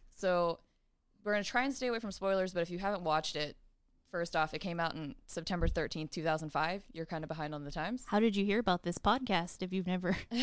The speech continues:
Speaker 1: <laughs>
Speaker 2: watched an episode?
Speaker 1: Um, but if you're huge fans, then we wanna hear your reactions too. We wanna talk to you. We wanna get to know you. You wanna get to know us. Maybe. Hopefully.
Speaker 2: I think you will after you listen to us.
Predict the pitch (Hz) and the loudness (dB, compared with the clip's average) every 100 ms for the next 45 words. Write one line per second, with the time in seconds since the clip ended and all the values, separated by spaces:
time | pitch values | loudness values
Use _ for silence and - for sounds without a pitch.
0 | 277 - 622 - 254 196 190 - 214 233 | 0 0 -2 2 2 2 0 0 0 0
1 | - 247 185 185 - _ _ _ 180 160 | 0 -2 0 -2 -6 _ _ _ 0 2
2 | 151 151 151 - _ - 202 320 294 - | 2 -2 -8 -12 _ -20 -2 4 4 4
3 | - - 202 208 233 262 - 180 175 185 | -2 -8 -4 -4 -2 -4 -2 -2 -4 -6
4 | - 175 170 175 175 175 180 202 247 233 | -4 -2 -2 -2 -2 -2 -4 -4 -4 -4
5 | 226 - 196 - 302 294 262 185 170 240 | -6 -6 -10 -6 -4 -4 -4 -4 -2 -2
6 | 233 247 233 202 165 160 - 175 196 202 | -2 -2 -2 -2 -4 -6 -4 0 2 2
7 | 196 196 196 170 151 151 143 - 147 156 | 0 0 -2 -4 -4 -4 -6 -6 -6 -2
8 | 190 185 180 - - _ _ - 160 156 | 2 2 0 -4 -12 _ _ -14 -8 -8
9 | 156 160 - _ 151 151 151 151 156 - | -8 -12 -20 _ -14 -8 -6 -6 -6 -12
10 | - 247 349 269 190 175 180 185 - 170 | -12 -6 -2 0 2 2 2 0 -2 -4
11 | 180 180 165 170 160 180 - | -2 -4 -4 -2 -2 -4 -8